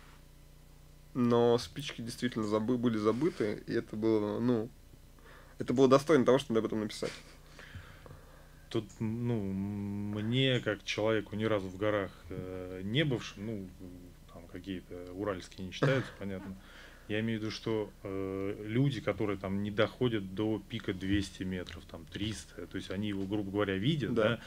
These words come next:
Speaker 1: да.
Speaker 2: они его осознают,
Speaker 1: Да.
Speaker 2: понимают, но не подходят. То есть вот что это за состояние?
Speaker 1: Ну,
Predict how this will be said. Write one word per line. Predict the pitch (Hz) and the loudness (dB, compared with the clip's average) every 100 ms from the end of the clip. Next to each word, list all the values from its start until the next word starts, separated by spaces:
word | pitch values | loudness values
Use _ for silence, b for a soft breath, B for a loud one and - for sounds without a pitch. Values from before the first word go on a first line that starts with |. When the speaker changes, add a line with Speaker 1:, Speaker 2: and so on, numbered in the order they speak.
| B | B
Speaker 1:
да. | - 95 | -4 0
Speaker 2:
они | 104 | 0
его | 107 98 | 0 0
осознают, | 95 101 98 104 110 107 | -2 -2 -2 2 4 2
Speaker 1:
Да. | 92 | -4
Speaker 2:
понимают, | 92 104 135 110 - | -4 0 2 0 -4
но | 98 104 | -6 -4
не | 95 | -4
подходят. | 101 - 110 98 | -4 -2 -4 -4
То | |
есть | 95 101 | -6 -4
вот | 101 - B B B B | -4 -6 B B B B
что | - - 131 | -8 2 2
это | 123 | 2
за | 107 | -4
состояние? | 101 98 - 117 120 104 127 | -6 -8 0 2 4 4 6
Speaker 1:
Ну, | 143 | 6